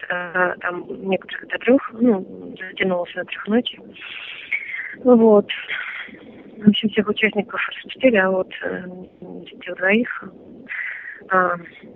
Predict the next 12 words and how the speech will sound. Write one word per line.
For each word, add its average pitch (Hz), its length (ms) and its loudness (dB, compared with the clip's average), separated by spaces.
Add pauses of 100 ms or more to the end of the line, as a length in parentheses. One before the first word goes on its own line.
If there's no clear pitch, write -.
(1200)
их, 190 260 2
в - 60 -2
общем, - 1500 -2
как 175 160 2
говорят, 175 380 4
увезли 185 840 0 (800)
в - 40 -20
Краснодар. 185 440 2
То - 460 -20
есть - 140 -18
там, 170 220 -8
видимо, 165 280 -10